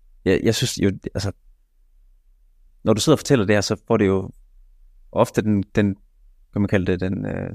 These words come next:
den traditionelle arbejdsuge til at se, øh, gammeldags ud, næsten. Altså, øh, hvis det er, at man får implementeret de her værktøjer.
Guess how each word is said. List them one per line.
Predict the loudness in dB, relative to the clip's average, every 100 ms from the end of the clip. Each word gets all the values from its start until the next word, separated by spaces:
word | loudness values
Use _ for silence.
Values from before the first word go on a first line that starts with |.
| -12
den | -12
traditionelle | -2 -2 2 2 4
arbejdsuge | 2 0 -2 -4 -12 -8 -6 -4
til | -4 -2
at | 0 0 -4 -12 -20 -20 -20 _
se, | -2 2
øh, | 2 2 -2 -8 -12 -2
gammeldags | 0 2 0 -2
ud, | -8 -8 -16 _ _ _ -10
næsten. | -10 -10 -18 _
Altså, | -6 -4 -2 -2
øh, | -4 -6 0
hvis | 0 2
det | 2
er, |
at | 2
man | 2
får | 2
implementeret | 0 0 2 2 2
de | -2
her |
værktøjer. | -4 -8 -8 -8 -10